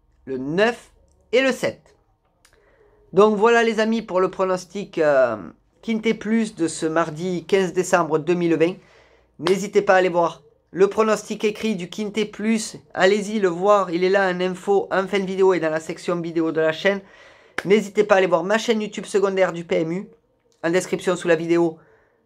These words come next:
dans la section communauté, en info et en fin de vidéo. Mettez un max de pouces bleus, abonnez-vous, partagez et nous on se revoit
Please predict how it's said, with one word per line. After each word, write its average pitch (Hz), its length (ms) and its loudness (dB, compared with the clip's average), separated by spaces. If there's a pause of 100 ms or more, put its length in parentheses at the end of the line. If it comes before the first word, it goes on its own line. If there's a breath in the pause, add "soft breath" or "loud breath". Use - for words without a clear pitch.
(120)
dans 190 180 4
la 202 100 2
section 190 600 -4 (260)
communauté, 214 800 0 (200)
en 220 140 0
info 202 520 -2
et 214 120 2
en 214 120 2
fin 208 120 0
de 196 60 -2
vidéo. 165 380 -2 (320 soft breath)
Mettez 160 260 0
un 156 40 2
max 170 180 0
de 175 80 -2
pouces 165 240 -6
bleus, 202 460 0
abonnez-vous, 165 580 -2 (160)
partagez 180 680 0 (120)
et 147 100 -6
nous 175 240 -2
on 151 80 -4
se 151 120 -10
revoit 143 380 -2